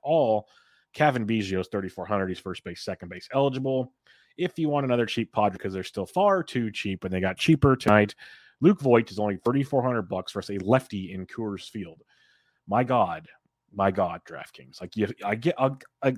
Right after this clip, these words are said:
the one day's fine. It's just the second day in Coors, and they're still too cheap. What are you gonna get around the third day? And then when they go on the road, have them priced at six K? You morons. Luke Voit, folks, thirty-four.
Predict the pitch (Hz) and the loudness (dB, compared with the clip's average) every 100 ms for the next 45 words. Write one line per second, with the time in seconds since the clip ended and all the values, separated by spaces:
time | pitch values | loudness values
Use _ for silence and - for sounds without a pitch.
0 | - 147 143 175 202 170 156 - 135 104 | -4 0 4 6 6 4 2 0 -6 -6
1 | 95 _ _ 120 123 143 131 151 - 208 | -10 _ _ -4 0 0 2 2 4 2
2 | 165 120 98 92 98 95 95 95 101 98 | 2 2 2 2 -6 -8 -6 -4 -4 -6
3 | - - 165 131 110 - 117 127 131 135 | -8 -2 -2 0 -6 -4 -2 0 2 2
4 | 131 110 _ 131 139 139 139 131 110 107 | 2 0 _ -2 0 -2 -2 -2 -2 0
5 | 104 107 107 110 107 113 127 - - - | 2 2 2 2 4 2 0 -4 -14 0
6 | 120 120 104 127 123 123 - 131 - 139 | 0 0 0 0 0 -8 -6 -6 -4 -4
7 | 123 101 95 117 135 135 135 139 - - | -2 -2 -2 0 0 -2 -2 -6 -12 -20
8 | - _ - 127 117 95 98 - 87 - | -20 _ -6 -6 -4 -10 -12 -14 -18 -12
9 | 104 95 - 87 | -10 -10 -12 -16